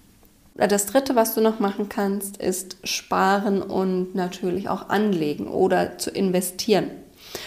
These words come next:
Da hast du die Möglichkeit, dass du entsprechend die Inflation ausgleichen kannst, indem sozusagen das, was du anlegst, auch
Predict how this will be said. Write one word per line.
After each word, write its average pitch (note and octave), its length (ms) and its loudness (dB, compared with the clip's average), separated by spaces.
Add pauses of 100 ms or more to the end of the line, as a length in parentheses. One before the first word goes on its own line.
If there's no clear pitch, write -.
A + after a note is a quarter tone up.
(140)
Da - 280 2
hast A#3 300 2
du C4 60 0
die C4 160 4
Möglichkeit, C4+ 1120 2
dass G3+ 360 0
du G3 140 0
entsprechend F#3+ 880 -2 (440)
die - 120 0
Inflation F#3+ 680 2
ausgleichen G#3 720 4
kannst, C4 420 2
indem G3 840 4 (640)
sozusagen F#3 800 -2
das, G3 420 4
was F#3 260 0
du F3+ 240 0
anlegst, F#3+ 1000 2
auch F3 360 2